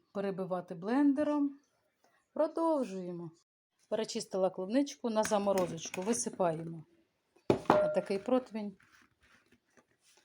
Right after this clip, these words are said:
Можна було б його сразу в кульочок, але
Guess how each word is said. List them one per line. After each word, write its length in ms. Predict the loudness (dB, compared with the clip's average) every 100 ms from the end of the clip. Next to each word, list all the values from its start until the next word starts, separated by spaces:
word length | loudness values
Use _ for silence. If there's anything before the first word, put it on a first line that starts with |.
| _ _
Можна 400 | -6 -4 -2 -4
було 280 | -4 -2 -4
б 100 | -4
його 300 | -8 -6 -8
сразу 420 | 0 2 2 -2
в 60 | -6
кульочок, 560 | -4 -2 -2 -6 -10
але 300 | -6 -4 -6